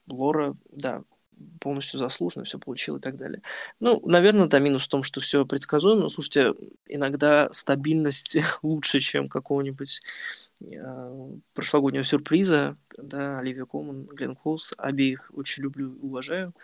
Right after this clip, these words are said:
Но было неприятно. <laughs> Вот, поэтому, ну, пусть уж будут, э, скажем так, катком пройдутся по сезону, и всем нам будет от этого хорошо. Ну, или почти всем.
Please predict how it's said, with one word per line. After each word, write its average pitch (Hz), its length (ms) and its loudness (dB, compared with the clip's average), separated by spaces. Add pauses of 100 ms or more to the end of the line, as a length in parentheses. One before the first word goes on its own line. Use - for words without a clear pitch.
(600)
Но - 140 -6
было 151 160 4
неприятно. 135 540 0 (140)
<laughs> - 140 2
Вот, 147 580 2
поэтому, 139 600 -2
ну, 143 200 -12
пусть - 280 -4
уж - 140 -4 (1500)
будут, 139 560 -2
э, 127 560 -4 (540)
скажем 131 300 -10
так, - 220 -12 (280)
катком 160 440 2
пройдутся 143 420 0
по 143 100 0
сезону, 156 460 4
и 143 440 0
всем - 400 -2
нам 135 160 -4
будет - 260 -6
от - 180 -14
этого 147 320 -6
хорошо. - 460 -6 (420)
Ну, 170 80 4
или 156 80 6
почти - 340 2
всем. - 340 -4